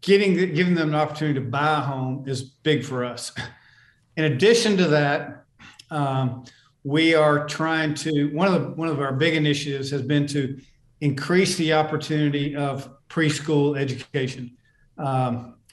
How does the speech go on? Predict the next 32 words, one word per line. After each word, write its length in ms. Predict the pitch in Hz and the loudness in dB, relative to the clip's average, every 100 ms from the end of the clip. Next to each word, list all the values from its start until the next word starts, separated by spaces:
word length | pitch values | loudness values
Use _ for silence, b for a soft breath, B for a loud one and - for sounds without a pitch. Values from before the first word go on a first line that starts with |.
| - | -4
we 240 | 143 190 | 2 2
found 460 | 185 170 160 156 143 | 2 0 2 2 2
that 460 | 143 143 143 147 | 0 0 -2 -2
education 580 | 156 135 160 160 156 156 | -2 0 0 0 0 -2
in 100 | 147 | -2
the 220 | 135 135 - | -2 -8 -4
elementary 420 | 156 156 156 156 | 0 2 0 -2
schools 440 | - 170 156 147 143 | -6 -2 0 0 -2
in 80 | |
our 120 | 139 143 | -2 0
area, 500 | 147 151 139 139 B B _ - 147 - - | 2 4 2 -2 B B _ -10 -10 -8 0
third 220 | 180 147 | 2 4
grade 260 | 170 160 | 4 4
reading 320 | 143 160 156 151 | 2 0 2 2
levels 440 | 151 151 151 143 | 2 0 -2 -4
were 160 | 139 127 | -8 -2
less 260 | 151 151 | -2 0
than 160 | 156 143 | -2 -2
twenty 300 | - 151 147 | -2 0 0
percent. 640 | 147 135 - 147 139 135 - b b b b _ | 0 -4 -2 0 0 -4 -12 b b b b _
Uh, 260 | 143 135 131 | -4 0 2
there 120 | 147 | 4
was 100 | 139 | 4
a 60 | 139 | 4
real 500 | 139 165 170 175 - | 4 6 6 4 2
challenge 640 | - 175 160 160 143 135 | -2 0 2 2 0 -2
in 200 | 135 127 | -4 -6
preparing 680 | - 139 - - 170 170 160 | -6 -8 -6 2 4 4 2
children 580 | - 160 151 143 135 139 B B - | 2 4 4 2 -2 -6 B B -6
to 120 | 156 | -2
learn. 840 | 139 143 127 127 127 - - - | 0 0 0 -2 0 2 2 0
<clears throat> 20 | B | B